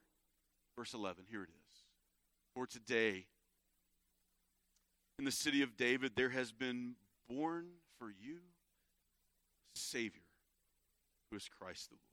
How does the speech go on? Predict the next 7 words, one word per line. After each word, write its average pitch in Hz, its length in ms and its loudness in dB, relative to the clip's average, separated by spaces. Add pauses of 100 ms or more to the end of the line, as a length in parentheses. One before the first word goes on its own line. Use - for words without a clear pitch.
(1160)
Jesus 110 240 -12
has 120 160 -10
come. - 100 -20 (1400)
The 139 160 8
incarnation 139 1000 4 (880)
has 127 140 -8
occurred. 90 540 -12